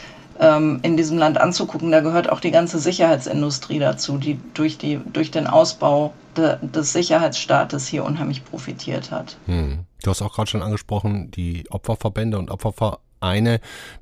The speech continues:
Speaker 2: die mitgeteilt hatten, wenn diese F-B-I-Dokumente nicht auf den Tisch kommen, dann würden sie die Erinnerungsfeierlichkeiten, zumindest in Teilen, am Samstag boykottieren. Also auch bei diesen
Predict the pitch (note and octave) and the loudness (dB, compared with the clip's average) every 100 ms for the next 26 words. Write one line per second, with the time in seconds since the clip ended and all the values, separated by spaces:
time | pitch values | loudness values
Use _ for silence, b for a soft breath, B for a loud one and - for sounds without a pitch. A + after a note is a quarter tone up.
0 | - F#2+ D2+ G2 - G#2 F#2+ - G#2 G#2+ | -4 -2 -2 -4 -4 -2 -2 -2 -4 -2
1 | F2+ F2+ G#2 B2 A2+ G#2+ A2 A#2 A#2 B | -2 0 2 2 0 0 0 0 0 B
2 | B B - G#2 - - F#2+ G#2 G2+ F#2+ | B B -4 -4 -2 -4 -4 -4 -4 -2
3 | F#2+ G#2 F#2+ F#2 A#2 - - G#2+ - G2 | 0 0 0 2 2 0 -6 -6 -4 -6
4 | - A#2+ - - - - G#2+ A#2+ B2+ C3 | -2 -2 -2 -8 -8 0 2 4 2 2
5 | G2+ G#2 A2 E2 G2+ A2 A2 F#2 G#2 A2+ | 0 0 -2 -2 -2 0 0 0 0 0
6 | B B B - G2+ G2 - F2+ G#2+ A2 | B B B -6 -4 -2 -4 -2 0 0
7 | A2 - G#2 G#2 G#2+ - G2+ G#2+ A2 G#2+ | 0 -2 -2 0 -2 -2 -2 0 -4 -4
8 | - F#2+ F#2+ F2 E2+ F#2 F2+ G#2 A2+ A2+ | -4 -6 -4 -6 -4 -2 0 0 2 0
9 | - G2 F2+ G2+ - G2+ G2 - - F#2 | -2 -2 0 -2 -2 -4 -4 -6 -12 -6
10 | E2 F#2+ - F#2 - - - C#3 C3+ G2+ | 0 0 -2 -6 -6 -10 -4 2 4 4
11 | F#2 C#2+ B B B F2+ F#2 - - F2+ | 2 0 B B B -6 -4 -6 -4 -4
12 | F2 E2+ | -4 -6